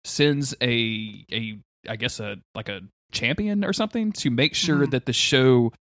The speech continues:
Speaker 1: will happen, to make sure that whatever piece of art is being created will be finished. And of course,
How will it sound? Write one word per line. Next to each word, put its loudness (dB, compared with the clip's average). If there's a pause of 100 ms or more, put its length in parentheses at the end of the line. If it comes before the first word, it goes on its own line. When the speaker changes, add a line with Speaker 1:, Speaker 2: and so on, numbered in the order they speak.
(240)
Speaker 1:
will 0
happen, -2
to -10
make -6
sure -2
that -6
whatever 0
piece 2
of -2
art 2
is -8
being -4
created -8
will -10
be -12
finished. -6
And -6
of -12
course, 2